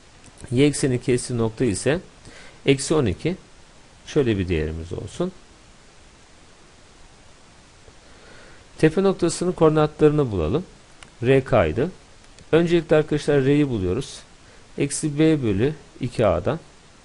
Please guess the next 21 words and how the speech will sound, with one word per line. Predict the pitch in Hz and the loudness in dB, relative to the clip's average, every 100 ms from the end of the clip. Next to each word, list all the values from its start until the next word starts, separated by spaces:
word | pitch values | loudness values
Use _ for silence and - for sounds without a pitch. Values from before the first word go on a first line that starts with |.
| - | 0
Yerine | 151 160 | 2 2
koyalım | 156 123 98 90 | 0 2 2 0
değerlerimizi. | 92 87 87 87 82 80 95 160 185 - - - - - | 0 0 0 -2 -4 -8 -6 -6 -8 -14 -20 -20 -20 -2
B | 156 | 0
eksi | 160 - 127 - 127 | 2 0 -6 -6 0
dörttü. | 123 101 - - 196 - - - - | 2 2 -2 -2 -2 -6 -20 -12 0
A | 127 107 | 2 2
da | 131 | 0
iki, | 110 - 98 85 - - | -4 -6 -6 -8 -6 2
A | 127 117 | 2 4
da | 127 113 | 0 0
birdi | 107 87 | 0 0
arkadaşlar. | 80 82 82 78 - 165 - - - - - - - | -4 -6 -6 -6 -2 -2 -2 -12 -20 -20 -20 -20 -2
Buradan | 147 208 175 170 - - - - - | 0 2 0 -4 -16 -20 -20 -12 0
R'si | 147 85 - - - | 2 2 -2 -6 -6
iki | 139 - | -4 0
olarak | 98 95 127 135 120 | 0 0 -2 -2 -2
bulunur. | 101 90 82 - - - - - - - - - - | 0 -2 -6 -14 -20 -20 -20 -20 -20 -20 -20 -20 -10
K'sına | - 170 175 - 175 | 4 6 6 2 2
gelince | 160 175 135 101 156 - - - - - | 4 4 2 -2 -4 -8 -20 -20 -20 -6
K'yı | - 170 104 92 | 2 4 4 2